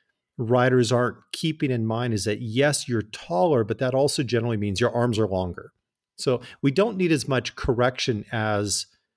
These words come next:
we normally believe. A-, and that's why risers are, are usually something that comes a little later in the,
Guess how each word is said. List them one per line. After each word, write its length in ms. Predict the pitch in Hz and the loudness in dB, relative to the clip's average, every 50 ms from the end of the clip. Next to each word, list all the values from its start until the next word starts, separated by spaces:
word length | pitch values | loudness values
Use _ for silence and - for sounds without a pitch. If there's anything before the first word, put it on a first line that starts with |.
| _ _ - | _ _ -4
we 120 | 131 123 | -2 0
normally 560 | 117 117 117 117 117 120 120 113 110 104 101 95 | 0 0 0 2 2 2 2 2 0 0 0 -2
believe. 580 | 85 98 85 95 87 76 - - - - _ _ _ - | -2 -4 -4 -4 -6 -6 -8 -14 -20 -20 _ _ _ -8
A-, 160 | 120 117 - 135 | -6 -6 -4 -4
and 120 | 135 117 | -4 -2
that's 240 | 123 123 131 - - | 0 0 0 0 2
why 100 | 143 123 | 2 2
risers 560 | 117 107 107 101 104 107 101 98 117 104 95 | 2 2 2 2 2 2 0 0 -2 -4 -2
are, 280 | 107 101 98 95 92 90 - - - _ _ _ _ _ _ _ _ _ - | -2 -2 -2 -2 -4 -6 -8 -16 -20 _ _ _ _ _ _ _ _ _ -4
are 100 | - 107 | -2 -2
usually 540 | 110 117 139 160 180 185 160 175 165 143 120 | 0 0 2 2 2 2 2 4 2 2 2
something 420 | - - 135 127 113 - 120 113 | 2 2 0 0 0 -2 -4 -4
that 140 | 107 110 - | -4 -4 -4
comes 240 | - 131 117 104 123 | -2 -2 -2 0 -2
a 40 | |
little 300 | 104 113 120 120 104 90 98 | 0 0 0 0 0 0 0
later 360 | 107 101 107 107 107 101 98 | 0 2 2 2 2 0 0
in 300 | - - 123 107 101 95 | -2 -2 -4 -4 -4 -4
the, 280 | 92 87 87 90 92 | -4 -6 -6 -8 -8